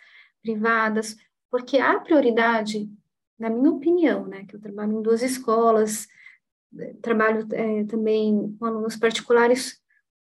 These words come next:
há um jogo de fingir que está tudo bem e que nós superamos a pandemia. Não superamos,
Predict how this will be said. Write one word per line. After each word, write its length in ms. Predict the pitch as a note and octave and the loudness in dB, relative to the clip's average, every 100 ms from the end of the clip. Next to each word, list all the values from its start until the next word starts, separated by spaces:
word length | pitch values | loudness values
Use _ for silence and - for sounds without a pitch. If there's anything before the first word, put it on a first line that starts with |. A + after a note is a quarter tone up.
| _ _ _ | _ _ _
há 240 | - D#4 G4 | 0 2 4
um 220 | G4 E4 | 6 4
jogo 580 | C4+ C4 C4+ D4 D4 C#4 | 4 6 8 6 6 6
de 240 | C4 C#4 | 6 4
fingir 720 | C4+ C#4+ C#4+ C4+ B3+ C#4+ D#4+ | 4 6 8 8 6 4 4
que 80 | D#4+ | 2
está 240 | D#4+ D#4 | 2 0
tudo 320 | D4+ D4 C4 | 0 2 4
bem 440 | C4+ A3+ G#3+ A3+ A#3+ | 4 2 0 -2 -4
e 40 | |
que 160 | B3+ B3+ | 0 2
nós 180 | B3 B3+ | 2 0
superamos 640 | - C4+ C#4+ A#3 A#3 A#3+ | -2 4 4 4 2 -2
a 100 | B3+ | -2
pandemia. 600 | B3+ A#3+ A#3+ C#4 G#3+ E3+ F3 - _ _ _ _ | -4 -4 2 4 4 -2 -8 -12 _ _ _ _
Não 180 | C4 D4+ | 4 4
superamos, 800 | - D#4 D#4+ A#3 - - - | 2 0 2 2 -4 -12 -16